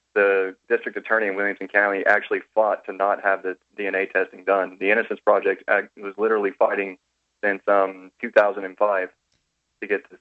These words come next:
D N A testing done. They finally got done this summer.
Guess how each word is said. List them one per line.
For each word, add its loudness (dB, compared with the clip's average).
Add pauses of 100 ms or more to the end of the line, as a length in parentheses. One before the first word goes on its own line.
D -6
N -2
A 2
testing 0
done. 0
They 0
finally 0
got 2
done -2
this -8
summer. -2